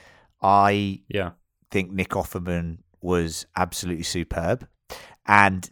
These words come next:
Speaker 1: it does sound a bit mad, and this sounds like a criticism, but it's really not. Um, it was like ro-, watching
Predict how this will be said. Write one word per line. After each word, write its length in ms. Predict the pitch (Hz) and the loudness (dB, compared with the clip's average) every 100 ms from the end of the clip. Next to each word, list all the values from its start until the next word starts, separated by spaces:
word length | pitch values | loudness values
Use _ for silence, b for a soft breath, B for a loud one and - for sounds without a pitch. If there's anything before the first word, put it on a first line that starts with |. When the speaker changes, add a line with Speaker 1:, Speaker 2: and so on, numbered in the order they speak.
| - | -6
Speaker 1:
it 140 | 110 | -2
does 180 | 131 139 | 0 0
sound 200 | 151 143 | 2 2
a 40 | |
bit 100 | 139 | 0
mad, 440 | 117 123 95 71 - | -2 0 0 -2 -4
and 120 | 92 | -4
this 100 | 101 | -4
sounds 400 | - 120 120 107 | 0 0 0 -2
like 120 | 104 | -8
a 40 | - | -6
criticism, 640 | 123 98 - 80 80 76 | -4 -4 -4 -6 -8 -8
but 80 | 90 | -8
it's 160 | 80 - | -8 -6
really 240 | 110 98 90 | -2 -2 0
not. 340 | 90 80 - _ - B B B B B | 0 -2 -6 _ -18 B B B B B
Um, 460 | 98 101 98 95 95 _ _ _ - | 6 6 6 0 -10 _ _ _ -6
it 80 | |
was 200 | 123 117 | -2 2
like 300 | 143 151 - | 4 2 0
ro-, 220 | 123 123 - - | 0 0 -2 -6
watching 640 | 110 - - 90 87 85 | -4 -2 -2 -2 -4 -10